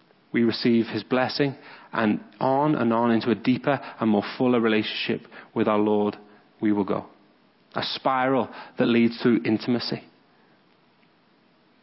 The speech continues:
David's helpful, isn't he? Because this is his own experience. If you read the psalm yourself, you'll see he's gone through this. He's battled through this. The struggles of it, the hardness of it. And he's come to this conclusion.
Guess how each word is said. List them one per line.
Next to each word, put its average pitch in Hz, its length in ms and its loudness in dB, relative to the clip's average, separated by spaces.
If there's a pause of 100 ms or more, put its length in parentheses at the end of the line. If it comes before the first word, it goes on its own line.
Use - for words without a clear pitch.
(1600)
David's - 280 2
helpful, 110 360 0
isn't 117 200 0
he? 110 80 -14 (140)
Because 127 260 0
this 165 160 2
is 175 120 2
his 147 140 0
own 139 180 4
experience. - 720 -2 (1120)
If - 140 -4
you 139 80 4
read 151 180 2
the 147 80 2
psalm 139 260 0
yourself, 127 300 0
you'll 131 100 2
see 143 200 0
he's 139 260 0
gone 131 320 2
through 202 220 0
this. 135 180 -2
He's 139 140 2
battled 143 460 0
through 202 160 2
this. 147 340 -2 (680)
The 127 80 0
struggles 139 460 2
of 135 100 2
it, 113 180 0
the 113 60 0
hardness 131 440 0
of 117 100 0
it. 120 60 4
And 120 100 4
he's 113 100 2
come 180 260 2
to 202 100 4
this 165 180 0
conclusion. 120 640 0